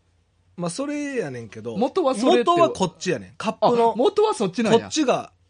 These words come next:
Speaker 1: 豚麺に関しては多分。
Speaker 2: あ、そうなんや。
Speaker 1: そうそうそう。
Speaker 2: で、
Speaker 1: で、
Speaker 2: それをお菓子化したものがあんねん。
Speaker 1: いや、お菓子化はだから、
Speaker 2: うん。
Speaker 1: ベビースターラーメンのチキンとか、
Speaker 2: うん。うん。
Speaker 1: ソースとか、
Speaker 2: え、でも、
Speaker 1: うどん。
Speaker 2: いや、でもそれのあるやん。ちっ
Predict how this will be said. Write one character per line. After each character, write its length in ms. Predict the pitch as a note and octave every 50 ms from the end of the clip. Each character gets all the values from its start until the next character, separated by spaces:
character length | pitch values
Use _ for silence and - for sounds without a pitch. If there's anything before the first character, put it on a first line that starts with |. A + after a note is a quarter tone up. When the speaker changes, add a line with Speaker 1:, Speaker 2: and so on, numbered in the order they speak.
| _ -
Speaker 1:
豚 280 | D#3+ F3 F#3+ A#3 A#3
麺 140 | A3+ G3+ F3
に 80 | D#3+ -
関 220 | - E3 D#3 C3+
し 40 | -
て 80 | - A#2
は 140 | G#2 G2
多 100 | - B2+
分。 120 | B2+ A#2+ G2+
Speaker 2:
あ、 340 | - E3+ D3 - - - - _
そ 340 | - - - C#4+ D4 D4+ C4
う 40 | A3
な 60 | F3+
ん 20 |
や。 40 | D3
Speaker 1:
そ 80 | F#3 F#3
う 40 | D#3
そ 100 | D3 D3
う 20 |
そ 220 | - C3 A2 - -
う。 40 | G#3+
Speaker 2:
で、 60 | B3+
Speaker 1:
で、 60 | A3+
Speaker 2:
そ 100 | C4 -
れ 80 | G4 G4
を 120 | F#4+ B3
お 80 | G3 -
菓 160 | - G#3 F#3
子 100 | - -
化 140 | G3+ G3 G3
し 100 | - -
た 120 | G#3 D#3+
も 120 | C#3 C3+
の 140 | C3 B2 A2+
が 140 | G2+ G2 G2+
あ 40 | G#2
ん 40 | G#2+
ね 20 |
ん。 20 | A#2+
Speaker 1:
い 20 |
や、 160 | A#3+ A3+ - - -
お 140 | B3+ D4+
菓 160 | C4 - D#4+ D4+
子 160 | - - D4+
化 140 | - F4+ F#4
は 100 | G4 F4+
だ 100 | B3+ G3
か 100 | F3+ D#3+
ら、 60 | C3+
Speaker 2:
う 20 | C3
ん。 20 |
Speaker 1:
ベ 120 | D#3 E3
ビ 100 | E3+ F#3
ー 40 | F#3
ス 80 | E3+ -
タ 100 | F#3 E3+
ー 60 | E3
ラ 140 | E3+ E3 D#3
ー 20 |
メ 120 | C#3 B2+ A2
ン 80 | G#2+
の 320 | C#3+ E3+ D3+ A2 B2+ C3 A2+
チ 140 | G#2 - E3
キ 140 | - D#3 C3+
ン 100 | A#2 F#2+
と 100 | - G#2
か、 220 | - G#2 G2+ -
Speaker 2:
う 40 | C3
ん。 40 | B2
う 20 | A2+
ん。 60 | G#2
Speaker 1:
ソ 200 | F#2 - D#3 C#3
ー 40 | B2+
ス 100 | - -
と 100 | - G#2
か、 220 | - - - - _ _
Speaker 2:
え、 80 | A3 A#3+
で 80 | E3
も、 60 | F3+ E3
Speaker 1:
う 20 |
ど 160 | E3 D#3 C#3 B2
ん。 40 |
Speaker 2:
い 40 | B3
や、 120 | C4 B3+ A#3+
で 100 | A3+ B3+
も 120 | C#4+ B3 A3
そ 160 | - D#4+ E4
れ 100 | D4+ D4+
の 300 | D4 D4 C#4 C4+ B3+ -
あ 80 | C#3 D#3
る 80 | D#3+ D#3+
や 80 | C#3+
ん。 40 | B2+
ち 160 | - - E3
っ 60 | D#3